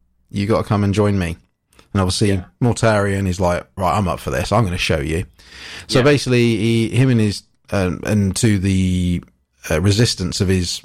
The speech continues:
Speaker 1: of his Death Guard, they're like saying, "No, don't do this." He's like, "No, no, no, I'm gonna do this. I'm gonna do it." <laughs> Uh, so basically, he, you know, he, he makes his way almost to the top and basically sort of
Speaker 2: Almost.
Speaker 1: collapses in front of his,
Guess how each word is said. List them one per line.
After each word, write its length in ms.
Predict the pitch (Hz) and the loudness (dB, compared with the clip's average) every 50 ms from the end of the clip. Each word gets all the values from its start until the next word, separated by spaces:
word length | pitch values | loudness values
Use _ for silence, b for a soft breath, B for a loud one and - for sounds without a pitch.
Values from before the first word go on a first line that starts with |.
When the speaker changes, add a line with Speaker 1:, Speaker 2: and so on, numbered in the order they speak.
| - _ _ _ _ _ _ - - | -16 _ _ _ _ _ _ -4 -2
Speaker 1:
of 120 | 104 92 92 | 0 0 0
his 120 | 92 87 | 0 0
Death 220 | - 98 92 - | 0 0 0 0
Guard, 240 | - 92 73 64 82 | -2 -2 -4 -2 0
they're 100 | 98 95 | 0 0
like 180 | 92 90 - - | 0 0 0 -2
saying, 200 | - 90 87 95 | -2 -2 0 0
"No, 100 | 98 98 | 0 2
don't 180 | 95 131 113 95 | 2 0 0 0
do 120 | 90 82 78 | -2 -4 -4
this." 140 | 78 - | -4 -4
He's 80 | - 117 | -2 0
like, 100 | 104 - | 2 2
"No, 80 | 220 254 | 2 2
no, 140 | 339 370 | 2 2
no, 160 | 349 359 330 269 | 2 2 0 0
I'm 80 | 254 | 0
gonna 160 | 349 349 339 | 0 0 0
do 160 | 339 339 320 262 | 2 2 2 2
this. 300 | 175 - - - - - | 0 -2 -4 -8 -8 -4
I'm 60 | - 175 | -2 0
gonna 140 | 180 175 | 0 0
do 100 | 170 196 | 2 2
it." 200 | 160 98 90 95 - - 127 - | 0 0 0 -2 -6 -8 -10 -10
<laughs> 200 | - 147 101 - | -10 -8 -2 2
Uh, 220 | 107 117 120 113 - | 2 4 4 2 2
so 200 | - - 170 151 | 2 2 2 4
basically, 440 | 160 160 147 - 143 131 127 120 113 B B 110 101 B | 4 2 2 0 0 0 -2 -2 -4 B B -10 -4 B
he, 400 | 143 143 139 135 131 131 120 - - | 4 4 4 4 4 2 0 -4 -4
you 120 | - 147 | -2 0
know, 100 | 110 101 | 2 2
he, 160 | 117 123 131 - - | 2 2 0 0 0
he 100 | 160 175 | 2 2
makes 220 | 180 185 170 139 - | 4 2 2 0 -2
his 140 | 139 120 | -2 2
way 420 | 117 127 123 120 117 117 110 104 - _ _ _ _ _ _ _ - | 2 4 4 4 2 0 -2 -4 -8 _ _ _ _ _ _ _ -2
almost 420 | - 135 131 120 110 101 92 - - | 2 2 2 2 2 0 -2 -4 -4
to 60 | 92 | -4
the 100 | 87 90 | -4 -4
top 340 | - - 90 87 - - - - - | -2 0 0 0 0 -2 -4 -4 -2
and 140 | 98 101 | 0 2
basically 360 | 98 104 104 104 - 98 95 92 | 2 2 2 0 0 -2 -4 -4
sort 100 | 90 - | -2 -2
of 60 | - - - - | -4 -4 -4 -4
Speaker 2:
Almost. 40 | - | -2
Speaker 1:
collapses 540 | - 110 104 110 - - - - 98 90 90 | 0 2 2 0 0 -4 -6 -6 -4 -2 -2
in 80 | 95 90 | -2 -2
front 220 | - 104 90 90 | 0 -2 -2 0
of 60 | 85 90 | 0 0
his, 240 | 90 87 85 - | -2 -2 -4 -6